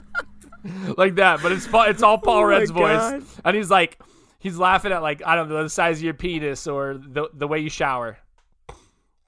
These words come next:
Speaker 2: Like, w-, if you showered with your glasses on or something.
Speaker 1: Yeah, yeah, probably around that, those lines.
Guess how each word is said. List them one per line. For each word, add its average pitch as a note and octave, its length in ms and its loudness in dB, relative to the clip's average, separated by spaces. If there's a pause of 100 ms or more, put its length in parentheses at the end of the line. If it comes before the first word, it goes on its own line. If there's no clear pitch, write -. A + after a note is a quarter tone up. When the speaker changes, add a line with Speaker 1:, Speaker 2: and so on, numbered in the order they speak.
(380)
Speaker 2:
Like, A#2 120 -6
w-, G#2+ 200 -4
if A2+ 140 -6
you A#2 60 -6
showered G#2+ 320 -4
with G#2+ 160 -10
your G#2 100 -8
glasses G#2+ 380 -10
on A2+ 160 -8
or A2 60 -12
something. A2+ 360 -18
Speaker 1:
Yeah, D#3+ 220 0
yeah, D3 240 0
probably G3+ 680 -2
around F3+ 380 0
that, F3 160 -6
those D#3 200 0
lines. F3+ 360 -6